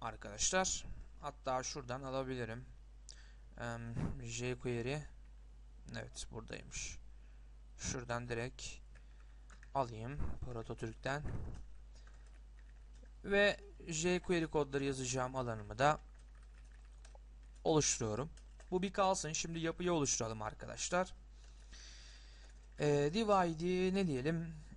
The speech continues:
İşte blok diyelim. Bir de div class'ını açalım onun. Aynı şekilde blok olarak.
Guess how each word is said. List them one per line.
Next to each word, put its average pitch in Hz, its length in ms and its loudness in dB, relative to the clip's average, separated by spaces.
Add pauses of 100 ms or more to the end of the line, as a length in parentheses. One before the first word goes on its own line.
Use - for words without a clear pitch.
(160)
İşte 156 720 0 (1160)
blok 190 500 2 (340)
diyelim. 120 360 2 (1700)
Bir 160 220 0
de 165 260 6 (880)
div 165 140 2 (100)
class'ını 160 340 4
açalım 107 380 0
onun. 123 240 -4 (920)
Aynı 113 220 -2
şekilde 110 380 -2
blok 107 280 2
olarak. 107 420 -6